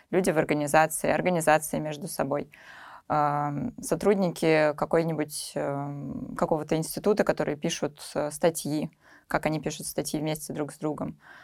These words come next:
а, как, э, различные страны продают друг другу какие-то проду-, какую-то продукцию. Ну, то есть, э, на самом деле сетевой анализ и его красота,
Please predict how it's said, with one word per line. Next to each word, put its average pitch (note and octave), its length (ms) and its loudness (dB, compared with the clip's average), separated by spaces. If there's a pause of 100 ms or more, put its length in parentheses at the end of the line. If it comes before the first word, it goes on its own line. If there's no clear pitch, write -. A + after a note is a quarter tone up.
(480)
а, D3 380 0
как, F#3+ 280 6
э, D3+ 640 4 (500)
различные E3+ 540 2
страны D#3+ 340 4
продают D#3 420 0
друг D3 220 -2
другу D3 540 2
какие-то D3+ 420 -4
проду-, D3 480 -2
какую-то D#3+ 340 -2
продукцию. C#3+ 600 -6
Ну, E3+ 120 -4
то E3 80 -2
есть, - 280 -6
э, D#3 220 0
на D#3 120 -2
самом F#3 200 4
деле F#3+ 180 4
сетевой E3+ 340 2
анализ G#3 460 4 (300)
и - 60 -2
его D#3+ 440 10
красота, D#3+ 680 6